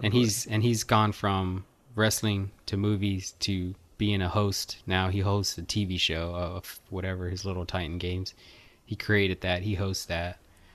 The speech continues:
Speaker 1: Um, I think he'll, he'll, he'll go down as an entertainer.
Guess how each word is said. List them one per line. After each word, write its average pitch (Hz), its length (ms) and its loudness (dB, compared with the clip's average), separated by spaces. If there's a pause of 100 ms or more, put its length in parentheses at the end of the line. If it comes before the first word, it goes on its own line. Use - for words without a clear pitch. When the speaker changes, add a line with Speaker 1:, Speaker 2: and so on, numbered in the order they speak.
(360)
Speaker 1:
Um, 90 400 -4 (880)
I 110 60 -10
think 98 180 -6
he'll, 90 120 -6
he'll, 90 300 -6 (160)
he'll 95 100 -2
go 87 120 -4
down 82 240 -6
as 85 120 -10
an 85 100 -10
entertainer. 95 500 -10